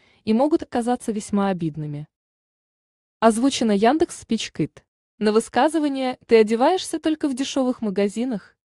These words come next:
можно ответить, что на вашей фигуре любая вещь смотрится красиво и выгодно.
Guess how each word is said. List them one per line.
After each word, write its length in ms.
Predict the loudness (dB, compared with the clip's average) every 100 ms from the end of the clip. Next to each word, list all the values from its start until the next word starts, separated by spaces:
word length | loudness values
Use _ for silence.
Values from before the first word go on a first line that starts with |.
| _ _ 4
можно 380 | 6 6 4
ответить, 400 | 2 2 0 0
что 180 | -2 0
на 140 | 4 6
вашей 260 | 4 2
фигуре 460 | -2 -2 0 2 4
любая 360 | 4 4 4
вещь 380 | 2 0 -2 -8 -12
смотрится 640 | -4 0 0 0 -4 -4
красиво 540 | -2 -2 -2 -2 0
и 100 | 0
выгодно. 600 | 0 -2 -2 -4 -6 -6